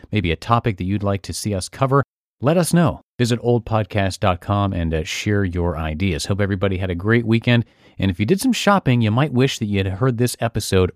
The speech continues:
earlier. Today's post is actually two short posts related to shopping, and they come to us from Joshua Becker.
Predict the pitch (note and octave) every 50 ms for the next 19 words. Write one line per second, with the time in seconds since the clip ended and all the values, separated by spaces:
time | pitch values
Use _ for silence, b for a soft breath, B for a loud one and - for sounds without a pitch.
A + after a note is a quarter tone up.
0 | _ _ - B2 C3+ C#3 C3 G#2+ E2 C#2 C2+ - b b b b b b - -
1 | G#2 A#2 A#2 A2 - - A#2 A2+ - - G#2 G#2+ A2 A2 - - G#2 G2+ F#2+ E2+
2 | - - - C#3+ D3 C#3+ C3 - - - D#3 F3 F#3+ G3 - - G#2+ F#2 F#2+ -
3 | - - b b b b b b - A2 A2+ G#2+ A#2 C3+ D3 D3+ E3+ - - C#3+
4 | A#2 - - G2 E2 D#2+ - F2+ F#2+ G2+ G2 F#2 F2+ F2+ F#2 F2+ - - G#2+ G#2
5 | G2+ - G2 G2 F#2 F2+ - - G2+ F#2+ E2+ - G2 G2 F#2 - - F#2+ E2+ E2
6 | - G#2 G#2+ - - G#2+ G#2